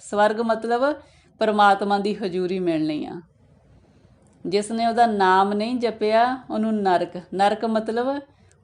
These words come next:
ਜਮਾਂ ਦਾ ਰਸਤਾ ਮਿਲਣਾ। ਇੰਨੀ ਕੁ ਸਮਝ ਪਰਮਾਤਮਾ ਨੇ ਪਾਈ ਆ। ਇਹ ਪਰਮਾਤਮਾ ਹੀ ਜਾਣੇ ਕਿ ਪਰ, ਕਿਉਂਕਿ ਪਰਮਾਤਮਾ ਦੇ ਦਰ ਘਰ ਦੀ ਖਬਰ ਸਾਨੂੰ ਨਹੀਂ ਨਾ ਹੈਗੀ, ਇਹ ਤੇ ਨਾਨਕ ਜੀ ਜਾਣਨ।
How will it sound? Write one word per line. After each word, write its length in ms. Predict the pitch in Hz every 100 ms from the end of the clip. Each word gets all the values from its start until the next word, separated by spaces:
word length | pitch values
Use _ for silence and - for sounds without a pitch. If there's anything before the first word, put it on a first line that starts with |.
| _ 165
ਜਮਾਂ 360 | 202 214 220
ਦਾ 120 | 220 202
ਰਸਤਾ 380 | 180 180 -
ਮਿਲਣਾ। 520 | 165 151 143 156 156 160 - _ - _
ਇੰਨੀ 300 | 208 226 254
ਕੁ 100 | 262
ਸਮਝ 300 | - 214 214
ਪਰਮਾਤਮਾ 580 | 214 196 180 165 165 165
ਨੇ 120 | 160
ਪਾਈ 360 | 156 - - -
ਆ। 60 | - _ _ _ _ _ _ _
ਇਹ 180 | - 233
ਪਰਮਾਤਮਾ 680 | 233 226 202 196 196 220 226
ਹੀ 60 |
ਜਾਣੇ 360 | 214 214 208 214
ਕਿ 240 | 208 220
ਪਰ, 220 | 214 220 196
ਕਿਉਂਕਿ 240 | 208 208
ਪਰਮਾਤਮਾ 680 | 214 202 196 196 196 220 214
ਦੇ 80 | 214
ਦਰ 220 | 202 196
ਘਰ 200 | 226 214
ਦੀ 120 | 208
ਖਬਰ 260 | 208 202 196
ਸਾਨੂੰ 400 | - 180 190 202
ਨਹੀਂ 140 | 190
ਨਾ 160 | 214 240
ਹੈਗੀ, 300 | 196 196 196 _ _
ਇਹ 40 | 196
ਤੇ 120 | 208
ਨਾਨਕ 420 | 196 185 185 185
ਜੀ 160 | 185 190
ਜਾਣਨ। 440 | 180 170 175 196